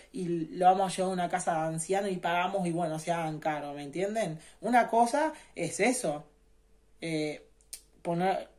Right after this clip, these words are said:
colaborar entre todos y si le quieres pagar a alguien que lo cuide está perfecto, pero tú también cuidarlo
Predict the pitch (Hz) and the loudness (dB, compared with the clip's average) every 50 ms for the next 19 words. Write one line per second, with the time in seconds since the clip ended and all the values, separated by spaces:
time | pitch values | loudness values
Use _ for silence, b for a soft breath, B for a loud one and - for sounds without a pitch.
0 | _ _ - 190 180 175 170 170 170 175 185 202 226 233 233 220 202 - 175 175 | _ _ 2 4 8 8 10 10 10 10 12 10 10 10 8 6 2 0 -2 -4
1 | 170 165 214 220 202 190 185 190 196 220 220 - - - - - 202 175 - - | 0 2 8 8 8 8 8 6 4 4 2 -2 -14 -20 -10 -6 -6 -6 -4 -4
2 | 180 160 165 160 165 202 208 208 - - 190 185 190 190 180 185 190 190 185 175 | -2 -2 -2 -2 -2 0 0 0 6 6 10 10 10 10 8 6 6 4 0 -2
3 | 170 160 160 160 180 196 196 - - 185 175 165 165 160 - 208 202 160 143 151 | -2 -2 0 2 4 4 4 4 4 2 4 4 2 0 0 -2 -2 -2 -4 -4
4 | 151 156 - 196 196 - 190 170 170 175 190 190 175 160 180 170 165 170 190 208 | -4 -4 -4 -6 0 2 2 2 2 0 -2 -4 -2 0 0 2 4 8 8 8
5 | 202 180 185 180 180 196 202 - | 8 8 6 4 2 0 0 -4